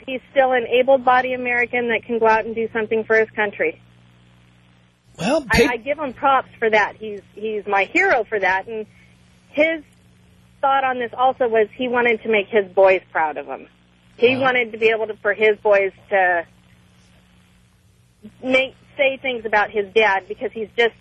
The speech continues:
Speaker 1: he's a union electrician guy. He didn't think that was big enough for his kids, so he wanted to do something even more.
Speaker 2: Well, that's pretty involved, and, um,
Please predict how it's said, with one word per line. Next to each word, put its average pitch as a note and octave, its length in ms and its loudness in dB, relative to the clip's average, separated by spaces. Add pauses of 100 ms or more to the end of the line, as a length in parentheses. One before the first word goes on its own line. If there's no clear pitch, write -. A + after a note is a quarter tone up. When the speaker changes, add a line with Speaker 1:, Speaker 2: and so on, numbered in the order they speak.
Speaker 1:
he's A3 140 -4
a G3 60 0
union C4+ 420 0
electrician A3+ 580 -2
guy. C#3 300 -4 (460)
He A#3+ 100 0
didn't B3 260 2
think A#3 200 -2
that A3 140 0
was G#3 140 -2 (140)
big A#3 180 0
enough G3 260 -6
for G3+ 100 -4
his G3 200 -6 (120)
kids, G3 360 2
so F#3+ 200 2
he A3 120 -4
wanted G3 280 -2
to F#3 80 -8
do F#3+ 180 -2
something G3 320 -2
even F3+ 260 0
more. D3 280 2 (640)
Speaker 2:
Well, E3+ 380 0
that's D3+ 300 0
pretty G#3 260 2
involved, G#3 640 4
and, D#3+ 540 -2
um, D3+ 380 0